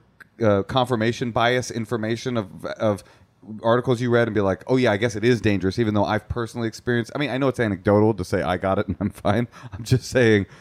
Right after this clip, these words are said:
I think that's a funny phenomenon, trying to convince people that already got the thing that, that, that they're in danger. Anyway.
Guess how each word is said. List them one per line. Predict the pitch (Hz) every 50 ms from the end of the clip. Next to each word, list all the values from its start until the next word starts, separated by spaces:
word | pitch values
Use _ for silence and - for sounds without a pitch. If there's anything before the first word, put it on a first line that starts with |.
| - - _ _ _ _ -
I | 117 123
think | 120 131 113
that's | 107 113 107
a | 113 107
funny | - - 123 117 117
phenomenon, | 107 - - 107 95 98 101 101 104 104 101 92 85 82 82
trying | - - 120 110
to | 110
convince | - - 110 104 95 90 110 117 117 117 - -
people | - - 139 139 - - 127 117
that | 101 107 101
already | 90 101 107 107 101 98
got | 82 - 101 104 110 117 - -
the | 104 -
thing | - - 92 85 82 80 71 73
that, | 98 95 - - 95
that, | 98 101 - - 101
that | 104 98 -
they're | 101 101 104 101 92
in | 87 87
danger. | 85 87 82 80 73 - 71 67 - _ - - - - _ -
Anyway. | 143 156 139 110 95 92 85 82 82